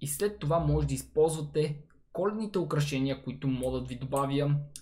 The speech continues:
а именно ето тези малки Golden Diamond, Iron и Emerald блокчета.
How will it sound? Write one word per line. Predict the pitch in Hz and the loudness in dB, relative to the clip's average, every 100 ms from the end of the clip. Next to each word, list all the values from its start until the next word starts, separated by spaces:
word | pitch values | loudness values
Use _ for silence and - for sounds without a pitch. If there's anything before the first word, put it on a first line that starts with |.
| - | -4
а | 135 | -2
именно | 131 127 127 - | 0 -2 -2 -4
ето | 202 - - | -6 -6 -2
тези | 147 143 | 0 4
малки | 143 135 143 175 - 170 147 - _ - | 4 4 2 0 -2 -6 -6 -14 _ -10
Golden | 135 147 170 147 156 151 135 | -2 4 4 4 2 2 2
Diamond, | 135 139 135 135 131 - | 2 2 2 2 0 -4
Iron | 135 131 127 131 135 | -2 0 0 -2 -4
и | 202 - | -8 -2
Emerald | 143 131 123 127 - | 0 0 0 -2 -2
блокчета. | 156 156 - - 117 | -2 -2 -4 -8 -6